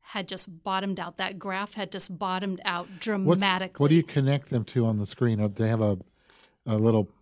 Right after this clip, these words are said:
Speaker 2: pulsometer kind of thing?
Speaker 1: <laughs>
Speaker 2: What, what is it? What are you using?
Speaker 1: They're straps. They're straps
Speaker 2: A
Speaker 1: that
Speaker 2: strap.
Speaker 1: go around both wrists, both
Speaker 2: Ruh-roh.
Speaker 1: ankles, and the head.
Speaker 2: You strap 'em in, huh?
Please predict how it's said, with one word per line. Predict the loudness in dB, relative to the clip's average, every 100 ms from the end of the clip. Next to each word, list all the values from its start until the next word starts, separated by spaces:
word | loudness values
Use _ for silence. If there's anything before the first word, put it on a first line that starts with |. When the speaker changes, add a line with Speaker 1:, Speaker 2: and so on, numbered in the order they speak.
| _
Speaker 2:
pulsometer | -2 0 0 0 2 2 2 0
kind | 2 4
of | 4
thing? | 4 2 2
Speaker 1:
<laughs> | 2
Speaker 2:
What, | 2 2
what | 4 4
is | 4 2
it? | 0
What | 2
are |
you | 2
using? | 4
Speaker 1:
They're | 6 8
straps. | 6 6 0 2 2
They're | 2 0
straps | 0 -2 4 6
Speaker 2:
A | 6
Speaker 1:
that |
Speaker 2:
strap. |
Speaker 1:
go | 2 0 0
around | -2 -2 -2 -4 -6 -10
both | -8 -6 -6 -6
wrists, | 0 4 4
both | 2 -2 2
Speaker 2:
Ruh-roh. | 2 4
Speaker 1:
ankles, | 2 2 0 0
and | 0 0
the | -2
head. | 0 -2 -4 -6
Speaker 2:
You | -8
strap | -2 0 2 2
'em | 2
in, | 2 0
huh? | -4